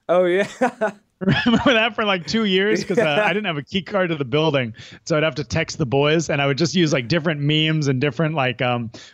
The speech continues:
Speaker 2: what was it? Like, people named, uh, oh, shoot, I don't remember what it was now. Like, uh, yeah, anyway, there was, like, dozens of these texts for them to try to get me let come upstairs.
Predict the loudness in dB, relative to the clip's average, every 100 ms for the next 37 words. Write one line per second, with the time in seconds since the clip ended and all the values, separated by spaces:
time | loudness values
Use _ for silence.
0 | -2 2 2 2 0 0 0 0 4 2
1 | 2 2 0 -2 -2 -2 0 -2 -8 _
2 | _ _ _ _ -8 -2 -2 -2 0 2
3 | 2 0 0 0 0 2 0 0 -4 -2
4 | -2 -4 -12 _ -4 0 2 2 2 0
5 | _ _ -2 0 2 2 2 2 2 2
6 | 0 0 -4 -8 _ -12 -4 0 2 0
7 | -2 -4 -6 -6 -4 -4 -4 -8 -8 -6
8 | -6 -6 -4 -4 -4 -4 -8 -10 -10 -8
9 | -8 -8 -10 -10